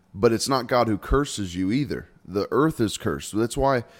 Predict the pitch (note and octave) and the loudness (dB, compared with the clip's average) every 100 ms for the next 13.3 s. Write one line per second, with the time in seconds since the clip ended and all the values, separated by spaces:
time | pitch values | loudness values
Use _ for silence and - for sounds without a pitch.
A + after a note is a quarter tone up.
0 | - - - - - A2 E2 G#2 F2 F2+ | -20 -20 -20 -12 -2 0 2 2 2 2
1 | G#2 - B2 C3 B2 A2 A#2 G#2 F#2+ F#2+ | 2 4 4 4 4 2 2 2 0 2
2 | A#2 A#2+ G2 F#2 - F#2+ A2+ G2 G#2 - | 2 2 0 0 -2 -2 2 4 2 0
3 | F2+ - G2 G2+ G2+ G2+ F2 - F2 F2+ | -4 0 2 2 2 2 0 -4 -6 0
4 | A2+ A2 G#2 F#2 G2+ A2 - G2 E2+ E2+ | 0 2 0 2 2 2 0 0 2 0
5 | E2 - D3+ G#2 F#2+ - - - - A2 | -2 -2 0 0 -4 -8 -16 -18 -4 2
6 | A#2+ B2 A2 F2 G#2 A2 C3+ A#2+ F#2+ G2 | 4 4 2 0 0 2 2 2 0 -4
7 | A2 _ _ _ _ _ _ - G#2 G2+ | -8 _ _ _ _ _ _ -4 -2 -2
8 | - A#2 B2+ B2+ G2 G#2 G2 G2+ F#2+ G#2 | 0 2 4 2 0 0 2 0 -2 -2
9 | G#2 F2 F2+ F#2 F#2 F2+ - _ - F2+ | -2 0 0 2 2 0 -4 _ -8 -2
10 | F2 E2 _ _ _ - G2 F2 F2 - | 0 -2 _ _ _ -8 -4 -4 -4 -10
11 | _ _ _ _ - F#2+ G2 A2 F2+ G2+ | _ _ _ _ -8 0 2 2 2 2
12 | G2 F#2+ F#2+ F#2 F#2 - G2 G2 G2 - | 4 4 4 4 2 -4 -4 -2 -2 -2
13 | D2+ D#2+ | -4 -6